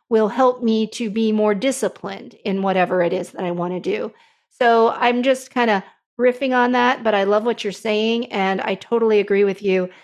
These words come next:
that if we can just have more freedom to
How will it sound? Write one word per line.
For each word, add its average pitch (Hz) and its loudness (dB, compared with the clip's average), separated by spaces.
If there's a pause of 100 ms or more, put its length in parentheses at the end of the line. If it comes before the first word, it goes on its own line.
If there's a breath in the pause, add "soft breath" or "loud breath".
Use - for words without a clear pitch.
(240 loud breath)
that 202 0
if 196 -4
we 233 -2
can 196 -4
just 208 -2
have 196 -4
more 202 0
freedom 233 0 (760)
to 190 0